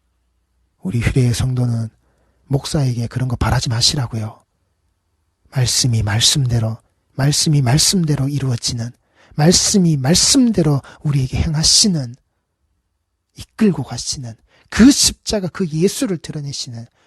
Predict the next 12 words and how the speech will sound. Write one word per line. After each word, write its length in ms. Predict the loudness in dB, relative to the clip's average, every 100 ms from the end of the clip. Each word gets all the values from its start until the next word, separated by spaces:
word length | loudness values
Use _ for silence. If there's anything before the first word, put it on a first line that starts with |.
| _ -16
그 160 | -10
자리로 460 | -8 -8 -8 -12 -14 _ _ _ -12
끌려가시라고요. 960 | -8 -6 -8 -6 -8 -8 -14 -14 -16 -20 -20 0
그 300 | 6 6 6
밧줄에 480 | 2 0 0 0 0
묶여 480 | -4 -10 -10 -10 -12 _ -8
끌려가시라고요. 960 | -6 -4 -4 -6 -8 -10 -14 -14 -16 -16 -20 -14
그게 340 | -12 -8 -8 -8
언약이란 500 | -8 -8 -8 -8 -8
말입니다. 520 | -10 -12 -12 -14 -16 _ _ _ _ _ _ _ _ _ _ _ _ _ _ _ _ _ _ _ -10
그러므로 360 | -6 -4 -4
내가 320 | -4 -4 -4